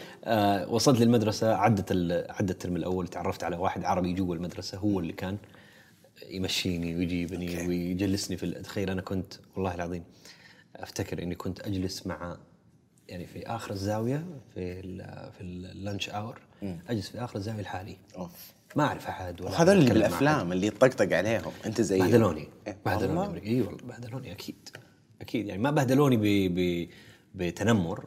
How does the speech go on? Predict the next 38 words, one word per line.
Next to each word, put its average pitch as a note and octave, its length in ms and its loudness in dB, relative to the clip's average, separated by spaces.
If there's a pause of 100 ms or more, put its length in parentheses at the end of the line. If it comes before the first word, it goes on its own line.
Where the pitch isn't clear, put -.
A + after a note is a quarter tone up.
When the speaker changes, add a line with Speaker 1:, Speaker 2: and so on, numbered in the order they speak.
Speaker 1:
بس F2+ 120 -4
Speaker 2:
مم. E2 80 -10
Speaker 1:
بهدلوني F3 380 -4
ب-، G#2 140 -8
يعني، F#2+ 640 -6
ب-، E2+ 100 -4 (400)
يعني، F2 180 -12
كان G2 160 -6
في A2+ 260 2
neglecting A2 300 0
كثير. - 460 -4
ما، F#2 80 -4
Speaker 2:
مم. E2 160 -4 (480)
Speaker 1:
ما - 80 -4
يعرفوني، G2 320 -2
ما G#2 100 0
حاولوا F2+ 200 -2
يدخلوا F2+ 260 -4
فيا. F#2 340 -2 (600)
أنا A2+ 180 4
بحكم F2 600 -6 (280)
اللانجوج F#2 720 -4
ما G2+ 100 -6
كان G2+ 140 -8
في G2 120 -10
أي G2 140 -2
كوميونيكيشن. F2 600 -8 (340)
Speaker 2:
مم. F#2 100 -4 (140)
Speaker 1:
فتعلمت F2 1700 -2
هذا F#2+ 180 2
هارد F2+ 240 0
واي، - 120 -14
يعني، E2 200 -14
تعلمتها F2+ 440 -8
ب-، E2+ 200 -10
بطريقة E2+ 360 -8
صعبة D#2+ 280 -10 (100)
جدًا. - 220 -16